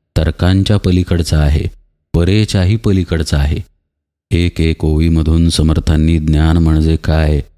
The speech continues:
हे इतकं स्पष्टपणे आपल्याला सांगितलं आहे की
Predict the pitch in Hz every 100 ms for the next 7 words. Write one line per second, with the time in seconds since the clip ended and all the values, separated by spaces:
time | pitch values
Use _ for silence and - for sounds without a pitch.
0 | _ _ _ - 95 87 87 - 98 -
1 | - 95 - 117 101 98 90 82 85 85
2 | 82 78 76 80 78 76 78 78 _ _
3 | _ _ _ -